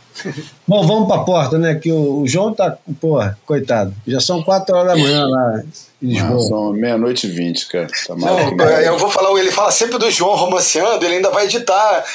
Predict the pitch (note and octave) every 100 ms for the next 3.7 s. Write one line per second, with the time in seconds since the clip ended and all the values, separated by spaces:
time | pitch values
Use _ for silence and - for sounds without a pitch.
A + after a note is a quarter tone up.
0 | - D3+ F#3+ F#3+ F3+ D3 E3+ C3 A#2+ C#3+
1 | E3+ C#3 - D3 G3 - F3 D3+ F3+ E3+
2 | D#3+ E3+ E3 E3 D#3+ D#3 D3 B2+ C3 A#2+
3 | A#2 F3 E3 C#3+ C3+ G2+ -